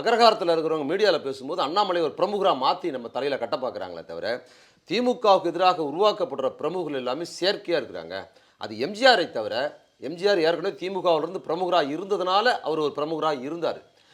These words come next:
அதற்கு முன்னால் ஜெயலலிதாவிலிருந்து இன்னைக்கு உருவாக்கப்படுற எல்லா பிரமுக நடிகர்களும் திமுகவுக்கு எதிராக மீடியாக்களும் இந்த அக்ரஹார செட்டப் பின்புல உள்ள அறிவாளிகள் இருக்காங்கல்ல, அவங்க வந்து அவங்க தலையில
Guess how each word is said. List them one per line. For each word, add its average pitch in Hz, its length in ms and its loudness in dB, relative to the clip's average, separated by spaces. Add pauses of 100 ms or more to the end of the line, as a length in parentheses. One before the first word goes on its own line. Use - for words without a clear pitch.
அதற்கு 151 340 0
முன்னால் 214 280 6
ஜெயலலிதாவிலிருந்து 170 880 2
இன்னைக்கு 160 360 -6
உருவாக்கப்படுற 139 760 -2
எல்லா 165 600 4
பிரமுக 156 320 -6
நடிகர்களும் 131 720 -6 (320)
திமுகவுக்கு 190 440 0
எதிராக 120 400 -2
மீடியாக்களும் 147 760 -2 (300)
இந்த 113 200 -2
அக்ரஹார 180 480 8 (120)
செட்டப் 160 300 -2
பின்புல 165 220 -4
உள்ள 135 260 0
அறிவாளிகள் 147 420 2
இருக்காங்கல்ல, 104 380 -10
அவங்க 147 340 -4
வந்து 127 300 -6
அவங்க 110 200 -4
தலையில 120 500 -6